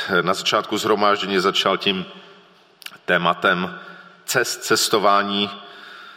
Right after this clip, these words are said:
Máte rádi cestování? Cestujete rádi? Možná závisí na tom, s kým, kam, <laughs> proč. A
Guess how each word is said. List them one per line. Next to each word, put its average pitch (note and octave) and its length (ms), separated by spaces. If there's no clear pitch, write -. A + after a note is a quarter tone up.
Máte G2+ 320
rádi G#2+ 300
cestování? G2+ 720
Cestujete - 520
rádi? G2 380
Možná A2+ 220
závisí A#2+ 600
na A2 120
tom, A2 360
s - 120
kým, B2 340
kam, A2+ 420
<laughs> - 320
proč. A2+ 460
A F2+ 360